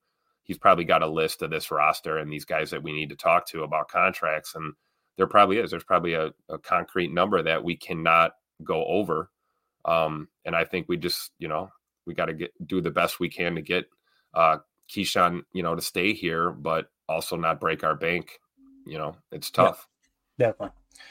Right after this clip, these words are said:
Speaker 2: Yeah, I like, I'm, I'm gonna go to the chat here and see what they have to say about it too. I, I do wanna say, Jen, thank you for that chat. And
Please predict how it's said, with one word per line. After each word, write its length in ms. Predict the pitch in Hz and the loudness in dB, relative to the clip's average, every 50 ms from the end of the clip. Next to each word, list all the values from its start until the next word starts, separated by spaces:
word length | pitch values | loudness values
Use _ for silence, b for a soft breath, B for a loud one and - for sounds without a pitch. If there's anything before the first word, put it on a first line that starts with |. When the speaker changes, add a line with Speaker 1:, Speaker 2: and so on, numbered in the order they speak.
| B B _ _ _ _ _ _ _ _ _ _ | B B _ _ _ _ _ _ _ _ _ _
Speaker 2:
Yeah, 220 | 143 139 139 135 | 10 10 10 10
I 80 | 135 143 | 10 10
like, 220 | 147 160 147 - | 10 10 8 8
I'm, 120 | 139 139 135 | 4 0 2
I'm 80 | 143 135 | 4 4
gonna 140 | 156 160 143 | 6 6 8
go 120 | 139 143 | 8 8
to 80 | 131 117 | 6 6
the 100 | 110 - | 2 2
chat 260 | - 143 139 123 107 | 6 6 8 6 6
here 100 | 117 117 | 2 -2
and 80 | 110 | -2
see 140 | 101 - 127 | -2 -2 -2
what 140 | 117 107 - | -4 0 2
they 100 | 123 120 | 4 4
have 140 | 113 113 - | 4 2 0
to 80 | - | -2
say 200 | 101 - - 110 | -4 -2 0 0
about 200 | 107 101 110 107 | 0 0 0 -2
it 100 | 101 95 | -2 -4
too. 160 | - - 127 120 | -2 2 4 4
I, 300 | 113 117 113 113 - 123 | 6 4 4 2 0 2
I 40 | |
do 120 | 117 135 143 | 4 6 6
wanna 120 | 139 127 | 6 6
say, 160 | - - 135 | 8 6 6
Jen, 300 | 123 113 120 139 135 127 | 6 8 8 8 8 8
thank 180 | 107 139 131 - | 6 4 2 2
you 60 | 131 | -4
for 120 | 113 - 117 | -4 0 0
that 180 | 120 113 - | 0 0 2
chat. 280 | - - 135 131 123 - - | 6 8 8 8 8 4 0
And 200 | 123 120 117 | -2 -2 -2